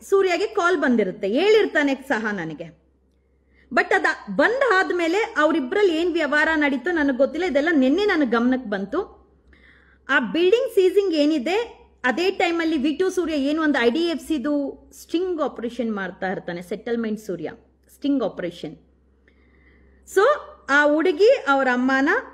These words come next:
"ಈ ಪ್ರಾಪರ್ಟಿನ ಉಳಿಸ್ಕೊಡೋಂಥ ಕೆಲ್ಸ ನಾನ್ ಮಾಡ್ತೀನಿ" ಅಂತ ಹೇಳಿ ಬ್ಯಾಂಕಲ್ಲೆಲ್ಲ ಹೋಗಿ ಮಾತಾಡಿ, ಅದು ಒಂದು ಶೂಟಿಂಗ್ ಮಾಡಿ, ಅವ್ರ ಹತ್ರ ಹತ್ತು ಲಕ್ಷ ತಗೊಂಡು ಸಹ, ಆ ಬ್-,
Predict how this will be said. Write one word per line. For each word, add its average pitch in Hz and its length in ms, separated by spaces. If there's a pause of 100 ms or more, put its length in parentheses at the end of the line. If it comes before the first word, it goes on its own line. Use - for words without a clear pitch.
(280)
"ಈ 277 80
ಪ್ರಾಪರ್ಟಿನ 269 680
ಉಳಿಸ್ಕೊಡೋಂಥ 285 600
ಕೆಲ್ಸ 262 380
ನಾನ್ 240 220
ಮಾಡ್ತೀನಿ" 220 460
ಅಂತ 220 260
ಹೇಳಿ 247 300
ಬ್ಯಾಂಕಲ್ಲೆಲ್ಲ 226 720
ಹೋಗಿ 208 300
ಮಾತಾಡಿ, 233 640 (760)
ಅದು 220 220
ಒಂದು 285 220
ಶೂಟಿಂಗ್ 277 520
ಮಾಡಿ, 247 280 (380)
ಅವ್ರ 233 160
ಹತ್ರ 240 220
ಹತ್ತು 233 300
ಲಕ್ಷ 277 400
ತಗೊಂಡು 277 480
ಸಹ, 247 320 (1080)
ಆ 269 120
ಬ್-, 202 180